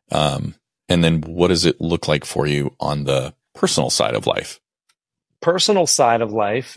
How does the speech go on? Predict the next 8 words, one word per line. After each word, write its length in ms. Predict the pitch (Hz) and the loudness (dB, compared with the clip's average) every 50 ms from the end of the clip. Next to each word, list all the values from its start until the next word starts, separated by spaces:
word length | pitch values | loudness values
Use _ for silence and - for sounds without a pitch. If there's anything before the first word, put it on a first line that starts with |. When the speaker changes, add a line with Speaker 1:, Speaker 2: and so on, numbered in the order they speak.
| - - | -12 -8
Speaker 2:
is 360 | 131 123 120 120 120 110 - - | -6 -4 -2 -2 -4 -4 -6 -8
a 160 | - 127 120 120 | -6 -4 -4 -2
little 240 | 120 135 151 156 | 0 0 2 2
bit 160 | 131 143 147 139 | 2 2 0 2
more 180 | 127 123 123 123 | 0 2 2 2
established. 760 | - - - 131 113 107 104 107 123 127 127 - - - - - - - _ _ - 117 - - | 0 0 -2 -2 -2 -2 -2 -2 -2 0 0 -2 -4 -4 -8 -20 -20 -20 _ _ -20 -20 -12 -8
<laughs> 120 | - 127 - _ _ _ _ _ _ - - - - - - - 117 _ - | -8 -8 -8 _ _ _ _ _ _ -20 -18 -16 -16 -16 -16 -18 -14 _ 0
Um, 400 | 139 139 139 135 127 123 120 - | 2 4 4 4 4 2 0 -2